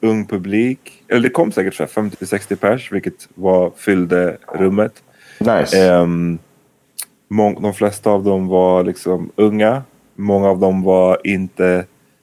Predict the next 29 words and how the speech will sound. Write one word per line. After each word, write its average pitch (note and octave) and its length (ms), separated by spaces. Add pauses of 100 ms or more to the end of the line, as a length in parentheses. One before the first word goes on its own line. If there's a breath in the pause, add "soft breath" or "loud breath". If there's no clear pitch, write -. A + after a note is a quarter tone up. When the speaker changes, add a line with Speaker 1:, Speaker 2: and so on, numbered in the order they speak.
(280)
Speaker 1:
vad - 100
ska - 120
man F2+ 100
säga, F#2 260
av F2 140 (420)
svensk, G2+ 800
etnisk A#2 480
svensk G#2+ 440
härkomst. G#2 800 (600 loud breath)
Ehm, F2 760 (220)
så - 140
det C3 80
är D#3+ 40
precis D#3+ 300
det D#3 60
där D#3 80
jag D3+ 100
vill, D3 180
alltså. E2 300
Jag F#2 100
vet A2 100
inte. F2 180 (160)
Det F#2+ 80
var, G2 520
det G2 140
var, F#2+ 400 (120)
det G2+ 140
var G2 100 (120)
nice. - 240